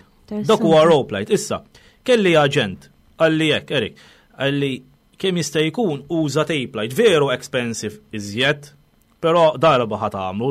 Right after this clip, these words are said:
Speaker 2: ġamma li jien hekk ngħidhom anke l-klijenti, xi jgħidu li, eh, kumulazzjoni, il-, il-birat l-ola ġie klient fejni, u ġie biex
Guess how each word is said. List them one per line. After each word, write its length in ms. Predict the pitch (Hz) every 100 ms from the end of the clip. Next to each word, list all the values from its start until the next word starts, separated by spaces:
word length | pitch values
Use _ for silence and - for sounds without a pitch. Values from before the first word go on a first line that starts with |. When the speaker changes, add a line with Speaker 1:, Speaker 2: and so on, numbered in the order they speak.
| 143 131
Speaker 2:
ġamma 380 | 143 127 131 139
li 80 | 185
jien 200 | 185 180
hekk 140 | 170 143
ngħidhom 260 | 117 110
anke 160 | 127 117
l-klijenti, 480 | 104 104 95 - 135
xi 140 | 156
jgħidu 160 | 139 151
li, 100 | 147 143 - - _ _
eh, 320 | - - -
kumulazzjoni, 600 | - 196 185 180 214 175 165 -
il-, 180 | 175 180
il-birat 380 | 175 175 185 180
l-ola 220 | 226 165
ġie 160 | 143 151
klient 380 | 151 156 143 143
fejni, 380 | 135 110 107 95 - _
u 80 | -
ġie 160 | 175 170
biex 360 | 151 156 -